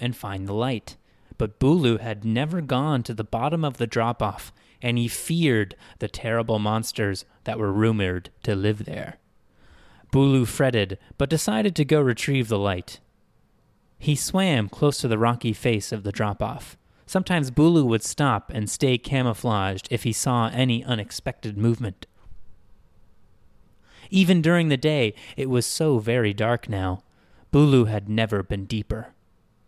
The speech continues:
But to his delight, he could see the light, not far below. Bulu knew some of the monster fish used light to trick their prey, so he waited and watched the light.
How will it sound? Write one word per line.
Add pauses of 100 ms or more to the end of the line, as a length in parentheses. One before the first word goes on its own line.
(440)
But
to
his
delight, (200)
he
could
see
the
light, (500)
not
far
below. (720)
Bulu
knew
some
of
the
monster
fish
used
light
to
trick
their
prey, (340)
so
he
waited (160)
and
watched
the
light.